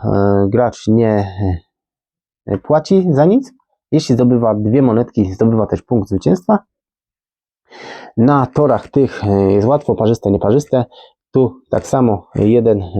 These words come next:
dwa, trzy, cztery, pięć, gdzie pójdzie sobie, e, tak, jeśli jest albo, albo, to zawsze będzie starał się wybierać zielone albo żółte.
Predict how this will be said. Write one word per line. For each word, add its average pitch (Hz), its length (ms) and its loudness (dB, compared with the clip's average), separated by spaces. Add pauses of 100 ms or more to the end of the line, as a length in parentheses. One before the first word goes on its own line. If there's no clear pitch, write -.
dwa, 101 160 -2
trzy, 104 180 -4
cztery, 98 280 0
pięć, 156 340 0
gdzie 117 160 0
pójdzie 135 340 0
sobie, 123 360 0 (580)
e, 104 200 0
tak, 151 280 0
jeśli 120 340 0
jest 101 160 0
albo, 117 300 0
albo, 127 340 0 (160)
to 117 240 0
zawsze 110 300 -2
będzie 107 180 2
starał 110 300 -2
się 104 120 -4
wybierać 98 420 -2
zielone 107 460 0
albo 98 280 0
żółte. 151 380 0